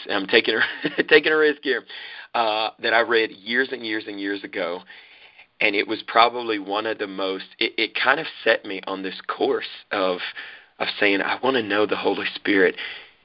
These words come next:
in a personal way, not just his gifts." And listen, I'll, I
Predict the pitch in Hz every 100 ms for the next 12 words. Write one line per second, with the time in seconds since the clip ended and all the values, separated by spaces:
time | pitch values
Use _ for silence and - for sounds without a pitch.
0 | - 98 - - 110 - 104 90 92 107
1 | 107 - 113 127 - 101 - 104 98 -
2 | - 92 110 113 - 95 98 107 - 101